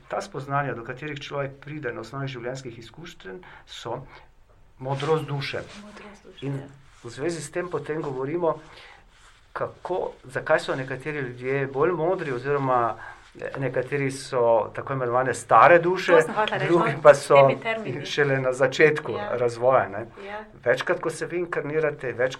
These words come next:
Speaker 1: izkušenj, kot imate, eh, bolj raste vaša duhovna modrost.
Speaker 2: Mhm.
Speaker 1: Torej, stare duše, to pomeni, da so bile že zelo dostikrat inkarnirane in so v teh življenjih ogromno doživele, tako
Speaker 2: Mhm.
Speaker 1: dobrega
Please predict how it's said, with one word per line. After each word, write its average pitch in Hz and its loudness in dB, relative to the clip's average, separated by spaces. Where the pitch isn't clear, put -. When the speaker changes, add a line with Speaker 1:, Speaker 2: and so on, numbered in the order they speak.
Speaker 1:
izkušenj, - -10
kot 165 -8
imate, 143 0
eh, - -14
bolj 131 -2
raste 131 2
vaša 117 -4
duhovna 117 -8
modrost. 107 -14
Speaker 2:
Mhm. 233 -18
Speaker 1:
Torej, 117 -8
stare 131 4
duše, 135 2
to - -14
pomeni, 110 -4
da 104 -12
so 110 -12
bile 101 -10
že 104 -10
zelo 104 0
dostikrat 120 0
inkarnirane 107 -10
in 98 -12
so 107 -12
v 101 -12
teh 110 -12
življenjih 104 -10
ogromno 104 -4
doživele, 90 -12
tako - -16
Speaker 2:
Mhm. - -12
Speaker 1:
dobrega 90 -8